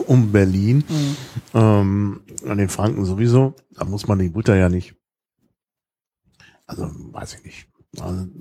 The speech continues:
Speaker 1: wie gesagt, aber <clears throat> sie ist wirklich lecker, muss man sagen. Und sie ist halt sehr gelb, zur gelben
Speaker 2: Mhm.
Speaker 1: Farbe. Könnte man auch noch was sagen? Weißt du, wo die herkommt?
Speaker 2: Mm, naja, durch das Fett, oder?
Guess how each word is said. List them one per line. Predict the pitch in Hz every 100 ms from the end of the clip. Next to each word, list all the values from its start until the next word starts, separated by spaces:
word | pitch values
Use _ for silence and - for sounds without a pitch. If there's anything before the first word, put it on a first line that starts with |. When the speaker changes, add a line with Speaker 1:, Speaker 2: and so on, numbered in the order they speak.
| - 101 113
Speaker 1:
wie |
gesagt, | 135 131
aber | 113 135 - -
<clears throat> | 160 147 131
sie | 143
ist | 139
wirklich | 190 190
lecker, | 185 - 80 _ _ -
muss | -
man | 147
sagen. | 131 98 - 143 170 151 -
Und | - 165 247 247
sie | 214
ist | 185 190
halt | 180 -
sehr | 143 147 175 190 190 202 208 _ -
gelb, | 135 113 - -
zur | - 117
gelben | 127 156
Speaker 2:
Mhm. | 170
Speaker 1:
Farbe. | 131 143 247 320 _ _ _ _ _ _ _ -
Könnte | 131
man | 127
auch | 90
noch | 139
was | 233 -
sagen? | 185 208 294 359 _ _
Weißt | 127 127
du, |
wo | 127
die | 110
herkommt? | 107 - - - _ _
Speaker 2:
Mm, | 160 160 160 156 156 156 151 151 151 147 147 151 147 151 147 143 135 _ _
naja, | 123 117 127 147 113 - - - - - _ _ _ 151 _ _
durch | - 127
das | - - -
Fett, | - 240 240
oder? | 156 262